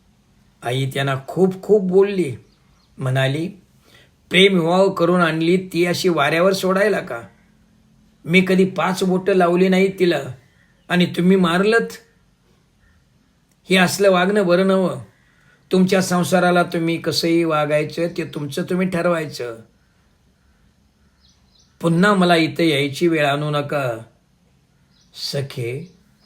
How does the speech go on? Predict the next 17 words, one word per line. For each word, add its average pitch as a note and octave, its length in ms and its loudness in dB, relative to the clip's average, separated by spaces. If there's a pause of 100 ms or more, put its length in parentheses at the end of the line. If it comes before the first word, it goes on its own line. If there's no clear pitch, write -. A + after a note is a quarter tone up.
(640)
एका D3 340 -4
शब्दाने D3+ 760 -4
त्यांनी D#3+ 280 -4
प्रत्युत्तर C#3+ 840 -4
दिलं B2 340 -6
नाही, B2+ 360 -6 (880)
पण D3+ 200 -4
त्यांच्या C#3 420 -4
नजरेत C3 460 -4 (100)
मला C3 400 -4 (420)
विचित्र C#3+ 600 -6
परखेपणा D3 840 -6
जाणवला. B2+ 680 -6 (880)
कसल्या E3 360 0 (100)
तरी D3+ 160 -2
अशुभाची C#3 680 -6
चाहूल C#3+ 480 -6